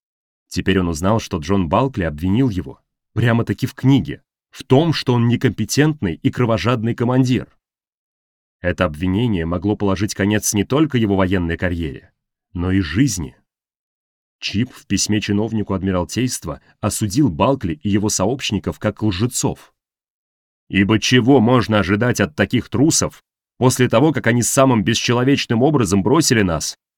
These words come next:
и уничтожили при своём уходе всё, что, по их мнению, могло нам хоть как-то пригодиться?» Чип горел желанием рассказать собственную версию. Однако изданию книги он предпочёл кое-что получше.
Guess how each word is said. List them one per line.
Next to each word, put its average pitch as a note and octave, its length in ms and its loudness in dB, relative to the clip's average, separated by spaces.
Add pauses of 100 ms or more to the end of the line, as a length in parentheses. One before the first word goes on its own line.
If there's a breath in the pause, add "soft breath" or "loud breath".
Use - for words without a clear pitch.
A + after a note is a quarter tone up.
и A2+ 80 4
уничтожили C3+ 720 6
при - 140 0
своём B2 360 4
уходе A#2 320 4
всё, D#3 440 0 (120)
что, - 220 0
по C3 140 4
их A#2+ 160 0
мнению, C3+ 400 6
могло A#2 320 4
нам B2 160 4
хоть - 220 0
как-то C#3+ 340 0
пригодиться?» C3+ 800 0 (1200)
Чип - 460 -2
горел F#2 320 0
желанием F2+ 600 0
рассказать F#2+ 540 0
собственную D2+ 680 -2
версию. C#2 480 -8 (960)
Однако A2 460 2
изданию A#2 420 2
книги B2 320 2
он C3 140 4
предпочёл A#2+ 440 0
кое-что A#2+ 420 -4
получше. - 720 -4